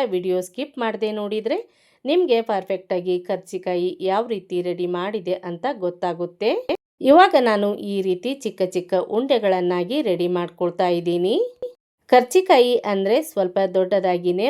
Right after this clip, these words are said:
ಮಾಡ್ಬೇಕು, ಹಾಗಾಗಿ ಈ ರೀತಿ ನಾನು ಉಂಡೆಗಳನ್ನಾಗಿ ರೆಡಿ ಮಾಡಿ ತಗೊಂಡಿದ್ದೀನಿ. ಇಲ್ಲಿ ನಾನು ಒಣ ಹಿಟ್ಟಲ್ಲಿ ಅದ್ದಿ ಈ ರೀತಿ ಎಲೆ ಲಟ್ಸಿ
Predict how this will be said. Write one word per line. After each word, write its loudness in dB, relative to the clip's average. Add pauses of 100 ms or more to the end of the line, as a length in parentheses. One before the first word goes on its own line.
ಮಾಡ್ಬೇಕು, -4
ಹಾಗಾಗಿ -2 (100)
ಈ -2
ರೀತಿ -4
ನಾನು -2 (120)
ಉಂಡೆಗಳನ್ನಾಗಿ -2
ರೆಡಿ -2
ಮಾಡಿ -4
ತಗೊಂಡಿದ್ದೀನಿ. -4 (500)
ಇಲ್ಲಿ 2
ನಾನು -2 (120)
ಒಣ -2
ಹಿಟ್ಟಲ್ಲಿ -2 (120)
ಅದ್ದಿ -4 (500)
ಈ -2
ರೀತಿ -4 (220)
ಎಲೆ 0
ಲಟ್ಸಿ -6